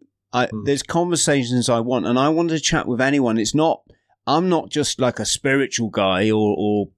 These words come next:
Speaker 1: you know,
Speaker 2: Hmm.
Speaker 1: I, I, and,
Speaker 2: Hmm.
Speaker 1: and, and I'm not on a mission to wake people, people up. I started this channel 'cause I wanna chat to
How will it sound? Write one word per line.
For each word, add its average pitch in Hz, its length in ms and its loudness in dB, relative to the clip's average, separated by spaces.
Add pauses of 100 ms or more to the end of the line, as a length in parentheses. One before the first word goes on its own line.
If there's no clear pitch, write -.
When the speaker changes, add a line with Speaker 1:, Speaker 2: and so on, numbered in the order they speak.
(180)
Speaker 1:
you 76 180 -6
know, 123 340 0
Speaker 2:
Hmm. - 80 -18
Speaker 1:
I, - 120 -2
I, 113 300 -2 (160)
and, 135 120 2
Speaker 2:
Hmm. - 80 -4
Speaker 1:
and, 135 180 0
and 135 280 -2
I'm 135 180 2
not 160 180 2
on 139 140 -2
a 123 40 -2
mission 139 500 2
to 123 120 -2
wake 127 380 -2
people, 120 260 -2 (240)
people 104 220 -2
up. 123 240 -2 (420)
I 160 140 2
started 110 500 0
this 107 200 -2
channel 131 420 0
'cause 101 160 -6
I 135 120 2
wanna 165 260 2
chat - 320 -2
to 107 160 -6